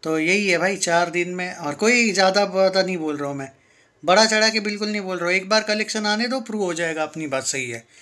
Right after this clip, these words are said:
मैं अभी बहुत खुश हूँ यार, मैं, मेरे लिए वो मैचेस, आ,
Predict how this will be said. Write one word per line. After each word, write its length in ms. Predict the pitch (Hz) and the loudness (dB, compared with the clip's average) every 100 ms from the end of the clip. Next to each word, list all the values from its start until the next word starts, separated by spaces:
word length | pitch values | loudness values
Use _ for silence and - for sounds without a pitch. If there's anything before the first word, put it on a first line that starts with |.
| - - _ _ _ _ _ _ _ - 156 | -20 -20 _ _ _ _ _ _ _ -14 -4
मैं 120 | 151 | 0
अभी 180 | 151 156 | 0 0
बहुत 460 | 135 143 160 - _ | -2 0 0 -4 _
खुश 260 | - 160 160 | -6 -4 0
हूँ 100 | 151 | 2
यार, 320 | 139 131 127 | 2 2 -2
मैं, 260 | 139 147 147 - - | -8 -10 -10 -14 -12
मेरे 280 | 143 151 156 | -4 -2 0
लिए 200 | 156 151 | 0 0
वो 260 | 147 147 143 | 0 0 -2
मैचेस, 600 | 139 143 139 156 139 - _ - - - - _ 151 | -4 -6 -6 -8 -10 -12 _ -20 -20 -20 -20 _ -12
आ, 160 | 143 | -10